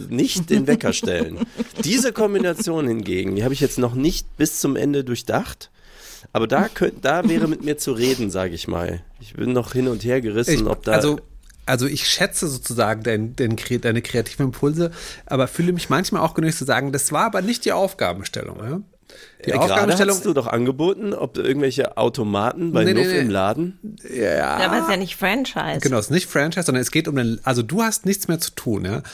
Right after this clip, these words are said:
Speaker 3: Und du musst
Speaker 1: Mhm,
Speaker 3: auch,
Speaker 1: mhm.
Speaker 3: also Laden heißt nicht, dass der geregelte Öffnungszeiten haben muss, ja, um dir diese Sorge zu nehmen. Aber es muss schon
Speaker 1: Ach so.
Speaker 3: ein Ding sein, an dem du, wie regelmäßig auch immer, aber an dem du bist, der halt deine Beschäftigung ist.
Speaker 1: Aha.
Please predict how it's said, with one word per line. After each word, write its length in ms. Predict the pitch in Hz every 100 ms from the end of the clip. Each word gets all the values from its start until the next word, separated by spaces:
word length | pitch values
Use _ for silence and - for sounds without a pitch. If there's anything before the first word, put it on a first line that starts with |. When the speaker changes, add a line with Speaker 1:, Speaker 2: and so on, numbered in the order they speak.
| - - -
Speaker 3:
Und 180 | 143 131
du 40 |
musst 360 | 131 - 120 -
Speaker 1:
Mhm, 40 |
Speaker 3:
auch, 160 | 147 117
Speaker 1:
mhm. 120 | 113
Speaker 3:
also 160 | 123 131
Laden 500 | 123 113 131 190 180
heißt 360 | 135 123 - -
nicht, 340 | 165 202 - - - - -
dass 140 | 113
der 100 | 117
geregelte 380 | 113 127 107 -
Öffnungszeiten 600 | 147 127 - 90 85 92
haben 240 | 82 87
muss, 200 | 92 87
ja, 100 | 104
um 100 | 95
dir 120 | 98
diese 300 | 90 139 143
Sorge 300 | 104 101 101
zu 140 | 95 -
nehmen. 280 | 107 98 92
Aber 160 | 104
es 100 | 104
muss 160 | 143 165
schon 140 | -
Speaker 1:
Ach 40 | 131
so. 100 | -
Speaker 3:
ein 60 |
Ding 220 | 135 214 240
sein, 400 | 214 208 233 240 - - - -
an 180 | 127 123
dem 340 | 127 160 196
du, 320 | 202 220 240 240 - - - - - _ -
wie 220 | 123 123
regelmäßig 640 | 123 143 170 160 160 -
auch 160 | 123 -
immer, 240 | 165 220
aber 160 | 202 139
an 120 | 135
dem 200 | 151 165
du 80 | 165
bist, 260 | 170 -
der 160 | 117 120
halt 160 | 160 -
deine 260 | 143 175 196
Beschäftigung 640 | - 302 - 127 101 92
ist. 360 | 208 220 - - _ - -
Speaker 1:
Aha. 600 | 123 117 117 117 127 151